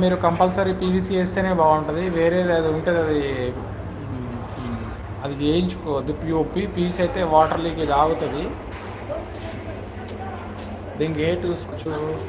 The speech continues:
కలర్ అయితే ఇలా ఉంది, గేట్ కలర్ ఇలా ఉంటుంది. వచ్చేసరికి ఇది ఆర్చ్, ఇక్కడ మీరు నేమ్ ప్లేట్ పెట్టుకోవచ్చు.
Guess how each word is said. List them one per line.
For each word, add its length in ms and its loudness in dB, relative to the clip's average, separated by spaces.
కలర్ 300 2
అయితే 200 -2
ఇలా 140 2
ఉంది, 260 -2
గేట్ 220 0
కలర్ 300 0
ఇలా 120 0
ఉంటుంది. 360 -4
వచ్చేసరికి 580 0
ఇది 100 0
ఆర్చ్, 260 4
ఇక్కడ 240 0
మీరు 200 0
నేమ్ 200 -2
ప్లేట్ 220 2
పెట్టుకోవచ్చు. 520 -2